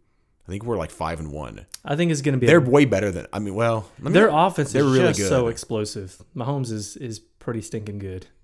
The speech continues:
Speaker 1: They're really good, and that's no disrespect, but I would rather play them 'cause I, for some reason, because of that.
Speaker 2: Yeah.
Speaker 1: Anyways,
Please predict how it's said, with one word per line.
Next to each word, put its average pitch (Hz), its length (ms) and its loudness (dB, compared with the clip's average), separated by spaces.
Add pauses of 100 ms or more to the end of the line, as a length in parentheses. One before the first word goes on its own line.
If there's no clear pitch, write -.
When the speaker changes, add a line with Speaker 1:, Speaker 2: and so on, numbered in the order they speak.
(320)
Speaker 1:
They're 107 300 -4
really 120 320 2
good, 80 320 -6
and - 80 -10
that's 104 200 -6
no 107 160 -4
disrespect, 82 800 -10
but 85 100 -8
I 67 100 -6
would 87 180 -6
rather 80 260 -8
play 67 240 -12
them 73 180 -12
'cause 78 180 -12
I, 76 200 -10 (340)
for 82 120 -14
some 76 180 -10
reason, 57 320 -14 (260)
because - 260 -12
of 52 100 -14
that. 50 240 -14 (180)
Speaker 2:
Yeah. 120 100 -6
Speaker 1:
Anyways, 117 480 0